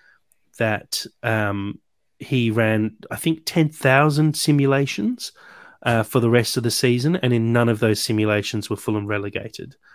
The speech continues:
So we can finally put it to bed and say it seems Fulham are safe now this season. I think it was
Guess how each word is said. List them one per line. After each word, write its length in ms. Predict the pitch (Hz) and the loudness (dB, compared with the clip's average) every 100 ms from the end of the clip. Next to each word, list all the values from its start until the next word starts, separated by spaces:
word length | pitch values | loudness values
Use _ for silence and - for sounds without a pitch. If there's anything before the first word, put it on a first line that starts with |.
| - _ - | -20 _ -10
So 460 | - 131 113 104 104 _ _ - - | 0 2 4 2 -2 _ _ -20 -12
we 140 | - 135 | 0 2
can 360 | 139 127 135 - _ | 2 2 0 -6 _
finally 560 | - - 151 160 151 120 | -10 2 4 6 6 4
put 180 | - 113 | 0 -4
it 120 | - | -6
to 80 | 113 | -6
bed 240 | 110 104 | -6 -4
and 120 | 104 | -6
say 220 | 101 110 104 | -6 -6 -6
it 120 | - | -6
seems 580 | - - 127 113 107 101 | -8 -4 0 0 -2 -4
Fulham 340 | - 117 101 | -4 -4 -4
are 60 | 101 | -6
safe 400 | - 104 98 - | -6 -4 -6 -8
now 160 | 101 | -12
this 180 | 95 104 | -12 -12
season. 360 | - 98 101 - - _ - - _ _ | -12 -12 -14 -14 -20 _ -20 -20 _ _
I 60 | - | -12
think 280 | - 156 127 | 2 4 4
it 80 | - | 0
was 300 | 110 104 | 0 0